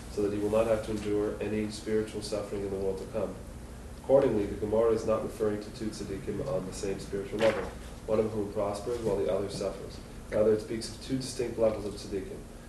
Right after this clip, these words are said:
The Gemara thus cites only two characterizations regarding the tzaddik, consummate and imperfect, com-, i e complete and incomplete. Terms "who prospers" or "who suffers" do not indicate his spiritual level.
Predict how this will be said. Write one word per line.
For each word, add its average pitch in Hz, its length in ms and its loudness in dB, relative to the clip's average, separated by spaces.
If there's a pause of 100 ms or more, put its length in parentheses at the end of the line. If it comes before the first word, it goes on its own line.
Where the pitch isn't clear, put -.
(120)
The 104 60 -6
Gemara 113 320 6
thus 117 240 8
cites 98 460 2
only 107 260 0
two 120 160 -4 (120)
characterizations 107 880 2
regarding 98 380 -2
the 98 80 -4
tzaddik, - 360 0 (600)
consummate 110 460 2
and 107 100 0
imperfect, 98 540 -2 (1120)
com-, 107 140 -2 (120)
i 98 80 0
e 98 120 0 (140)
complete 104 380 -2
and 95 100 -4
incomplete. 92 440 -6 (840)
Terms 117 300 4
"who 117 160 -6
prospers" 113 520 2
or 113 60 0
"who 113 160 -4
suffers" 101 400 -2
do 110 60 -6
not 107 180 4
indicate 107 400 -2
his 98 120 -4
spiritual 107 500 0
level. 92 240 -2